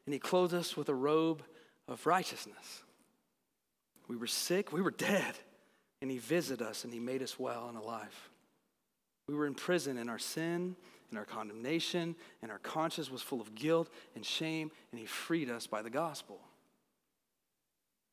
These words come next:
He says, "Look, I'm, I'm gonna be the forerunner 'cause this day's coming.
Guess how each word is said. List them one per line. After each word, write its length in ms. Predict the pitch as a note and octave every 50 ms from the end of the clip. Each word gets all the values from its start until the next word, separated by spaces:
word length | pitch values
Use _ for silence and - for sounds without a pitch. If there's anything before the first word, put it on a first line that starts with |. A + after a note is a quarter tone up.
| _ _ _ _ -
He 60 | A#2+
says, 200 | A2 - A#2+ A#2
"Look, 120 | C#3 C#3 -
I'm, 140 | C#3+ D#3 -
I'm 80 | -
gonna 140 | D3 E3 D#3+
be 80 | C#3+ C#3+
the 80 | -
forerunner 580 | - - - G3 F3 B2 A2+ - - - - - - - _ _ _ _ _ _ _ _ _ _
'cause 120 | - A#2+ A#2+
this 140 | B2+ A#2+
day's 180 | B2 C#3+ B2+ -
coming. 280 | - - C3+ D#2 -